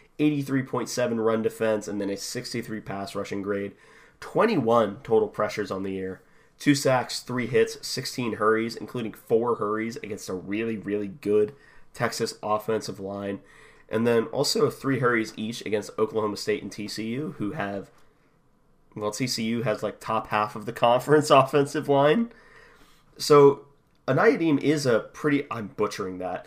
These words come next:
Tyler, he's, <laughs> he's good. He's a really solid, uh, three three five defensive end with enough power to perfectly complement Peterson on the other side of him. So again, you get another, just like last week with K U, you sort of had a thunder and lightning combination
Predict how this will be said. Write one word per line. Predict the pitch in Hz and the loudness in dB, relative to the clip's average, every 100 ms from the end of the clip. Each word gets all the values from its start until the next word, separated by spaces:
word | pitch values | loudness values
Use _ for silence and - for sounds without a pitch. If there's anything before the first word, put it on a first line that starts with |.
| - | -8
Tyler, | - 196 156 95 85 - - | 6 8 8 6 -4 -14 -4
he's, | - 202 214 208 - - - | 6 8 8 4 2 -2 0
<laughs> | 285 - | -2 0
he's | - 202 147 | -2 -2 0
good. | 117 104 104 - _ | 2 2 -2 -12 _
He's | 151 147 | 0 6
a | 143 113 | 6 6
really | 117 120 117 | 0 -2 -2
solid, | - 107 107 104 101 - - - _ | -2 0 2 0 -2 -8 -18 -20 _
uh, | 104 98 | -10 -8
three | 120 113 | -6 -6
three | 113 | -4
five | 107 104 101 | -2 0 0
defensive | 101 104 101 98 | -2 -2 -2 -2
end | 90 98 95 - - - - | -4 -4 -6 -10 -18 -20 -8
with | 127 131 | 0 4
enough | 147 147 | 6 4
power | - 120 123 123 | -2 0 2 2
to | 113 | 0
perfectly | 120 113 113 107 | -2 -2 0 -2
complement | - 101 101 101 98 98 | -2 -6 -4 -6 -6 -8
Peterson | - 107 104 - 101 95 - | -8 -6 -6 -2 0 0 -2
on | 101 | -4
the | 98 | -4
other | - 98 | -4 -6
side | 101 - 95 95 | -6 -6 -6 -6
of | 98 | -8
him. | 98 98 98 - - - - | -6 -6 -6 -16 -20 -20 -8
So | - 143 | 6 8
again, | 143 131 127 123 | 8 6 4 2
you | 123 | 0
get | 120 | 0
another, | 117 117 117 113 113 - - - | 2 2 6 4 4 -10 -12 -4
just | 135 | 2
like | 139 120 | 2 2
last | 113 110 - | 0 -2 -2
week | 110 110 - | -4 -6 -6
with | 107 | -12
K | - 104 | -2 -2
U, | 104 101 | 0 -4
you | 101 95 | -6 -4
sort | 110 104 | 0 0
of | - | -2
had | 101 101 | -6 -4
a | 98 95 | -6 -8
thunder | - 110 107 | -4 0 0
and | 101 101 | 0 -4
lightning | 101 107 | -4 -6
combination | 104 101 101 101 104 - 104 104 | -6 -6 -4 -4 -6 -6 -8 -8